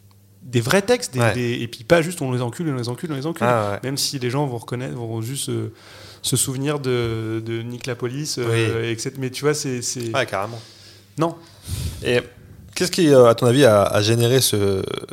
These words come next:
Speaker 2: ce truc qui a basculé ? C'est quoi ? C'est, c'est les réseaux sociaux, tu penses, qui a accéléré ce truc de, euh, on fait de la quantité et plus trop de la qualité ?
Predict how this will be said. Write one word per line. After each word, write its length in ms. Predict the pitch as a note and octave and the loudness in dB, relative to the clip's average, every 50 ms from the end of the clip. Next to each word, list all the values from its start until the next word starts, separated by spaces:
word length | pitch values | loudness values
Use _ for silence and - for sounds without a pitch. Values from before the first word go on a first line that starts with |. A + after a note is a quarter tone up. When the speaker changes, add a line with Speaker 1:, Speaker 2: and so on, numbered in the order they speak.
| - - - | -18 -14 -12
Speaker 2:
ce 140 | A2 - A2+ | -8 -6 -4
truc 160 | - - A#2+ - | -4 -4 -2 0
qui 80 | A2+ | 0
a 40 | G#2+ | 2
basculé ? 380 | G2+ G#2 F#2+ - - - G#2 G#2 | 2 2 0 -2 -2 -4 -4 -2
C'est 140 | - - G#2+ | -2 -4 -2
quoi ? 180 | - - A2 | -2 -2 -2
C'est, 320 | - - - G2+ G2 G2 G2+ | -2 -2 -2 -2 -4 -4 -4
c'est 180 | - - - G#2 | -6 -6 -4 -2
les 100 | G#2+ G#2+ | -2 0
réseaux 200 | G2+ A2+ A2 G#2+ | 0 0 -2 -2
sociaux, 260 | - C#3+ C3 - - | -2 -4 -4 -4 -6
tu 60 | - - | -8 -8
penses, 140 | D#3+ C#3+ - | -8 -6 -2
qui 100 | - B2+ | 2 2
a 40 | A#2+ | 2
accéléré 420 | A2+ - - C3+ B2+ B2 C3 C#3 | 2 0 0 0 0 2 2 0
ce 120 | C3 - | 0 0
truc 280 | A#2+ - - D3+ C3+ B2 | -2 -2 -4 -6 -4 -2
de, 100 | A#2 A#2+ | 0 2
euh, 280 | A#2+ A#2+ A#2+ A#2 A2+ G#2+ | 2 4 4 4 4 4
on 160 | G#2+ A2 G#2+ | 4 0 -4
fait 380 | - - B2 A#2+ B2+ C3+ C3+ B2 | -2 0 4 6 6 6 6 4
de 100 | A#2 A#2+ | 4 4
la 100 | A#2 A2 | 4 4
quantité 500 | - B2 A2+ - B2 A2+ - C#3 B2+ B2 | 4 2 0 0 0 0 2 4 4 4
et 60 | A#2 | 2
plus 160 | A#2 - - - | 2 -2 -6 -4
trop 140 | - - B2 | -2 2 2
de 40 | A#2 | 2
la 80 | A2 | 2
qualité ? 360 | - A#2 A#2 A#2 - - - | 2 2 0 0 -2 -6 -8